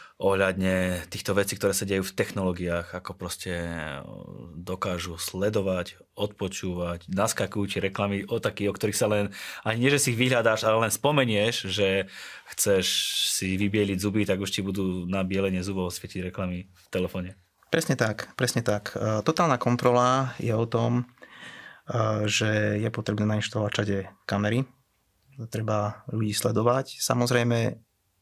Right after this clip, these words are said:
Speaker 2: prečo, hej? Pre naše bezpečie. E, ja vždycky napríklad spozorniem, keď počujem v televízii, že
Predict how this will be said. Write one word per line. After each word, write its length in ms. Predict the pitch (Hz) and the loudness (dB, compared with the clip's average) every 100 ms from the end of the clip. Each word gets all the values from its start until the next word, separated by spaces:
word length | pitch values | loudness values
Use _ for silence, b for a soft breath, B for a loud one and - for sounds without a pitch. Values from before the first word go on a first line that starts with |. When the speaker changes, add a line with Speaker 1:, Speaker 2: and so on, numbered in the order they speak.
| _ | _
Speaker 2:
prečo, 400 | - 113 - 92 101 | -2 0 0 -4 -4
hej? 320 | 101 107 123 | -2 0 -2
Pre 240 | - 117 135 | -2 0 0
naše 400 | 120 101 107 - | 0 0 0 -2
bezpečie. 520 | 120 - 104 - - - _ _ _ _ - B B B B B B B | -2 -4 -6 -8 -10 -12 _ _ _ _ -20 B B B B B B B
E, 100 | - 104 101 101 101 104 101 101 104 101 104 104 | -2 0 2 2 2 2 2 2 2 2 4 4
ja 140 | 107 139 143 | 4 2 2
vždycky 320 | 127 - 139 | 2 2 2
napríklad 320 | 123 127 117 | 2 2 0
spozorniem, 600 | - 110 107 110 117 135 | 0 2 2 2 2 0
keď 160 | 120 - | -2 -4
počujem 440 | 110 - 110 110 120 120 | -4 -2 0 2 2 0
v 200 | 113 - | -2 -2
televízii, 600 | 101 101 107 104 110 123 117 | 0 2 2 0 2 2 2
že 180 | 107 | 2